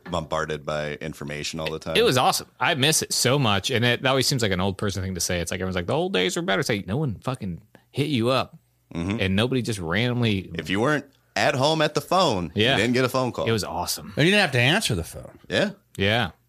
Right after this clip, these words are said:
Speaker 3: They didn't, like, "Hey, pick up."
Speaker 2: Right, yeah. No one could text you.
Speaker 3: Yeah.
Speaker 2: Ah, yes.
Speaker 3: Yeah, I,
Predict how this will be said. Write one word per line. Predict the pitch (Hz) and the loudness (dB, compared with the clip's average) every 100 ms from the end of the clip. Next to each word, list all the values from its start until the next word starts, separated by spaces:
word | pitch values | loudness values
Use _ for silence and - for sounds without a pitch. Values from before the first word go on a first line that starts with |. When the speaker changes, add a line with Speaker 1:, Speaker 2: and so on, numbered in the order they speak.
| _ _ _ - | _ _ _ -4
Speaker 3:
They | 113 | 2
didn't, | 151 139 | 4 4
like, | 104 80 - _ _ _ _ _ _ - | 2 0 -12 _ _ _ _ _ _ 0
"Hey, | 147 156 107 | 4 4 2
pick | - 143 139 | 2 2 4
up." | 139 131 - - - - _ | 4 4 0 -10 -18 -18 _
Speaker 2:
Right, | 120 127 117 - | 0 0 0 0
yeah. | 101 104 87 _ _ _ _ | 0 0 -2 _ _ _ _
No | 110 | -2
one | 113 | 0
could | 104 - | -2 -2
text | 113 - - | -2 -2 -6
you. | - - | -8 -10
Speaker 3:
Yeah. | - 85 - - _ _ _ _ _ _ _ _ 85 | -10 -10 -10 -16 _ _ _ _ _ _ _ _ -12
Speaker 2:
Ah, | 80 78 73 | -10 -10 -12
yes. | 71 - - | -16 -14 -6
Speaker 3:
Yeah, | 101 82 - | -4 -4 -2
I, | 202 | 0